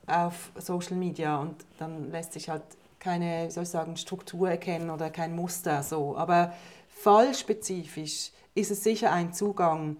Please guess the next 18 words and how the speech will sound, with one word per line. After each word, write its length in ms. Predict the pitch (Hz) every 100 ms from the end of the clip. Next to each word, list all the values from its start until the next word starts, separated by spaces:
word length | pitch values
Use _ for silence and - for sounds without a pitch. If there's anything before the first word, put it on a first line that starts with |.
| - - -
der 480 | 175 165 165 170 180 - -
Geschichten 440 | 208 202 214 - 202
sichtbar 360 | 214 - 190
macht, 280 | 190 180 -
die 100 | 180
über 260 | 156 151 -
analoge 420 | 175 170 190 196
Quellen 260 | 196 170
jetzt 160 | 170 165
nicht 140 | 185
unbedingt 580 | 185 190 180 180 175 -
so 140 | 180 156
sichtbar 460 | 156 151 - 143
werden. 300 | 147 160 156
Und 140 | 147 156
in 80 | 170
diesem 280 | 214 214 214
Fall 380 | 196 185 190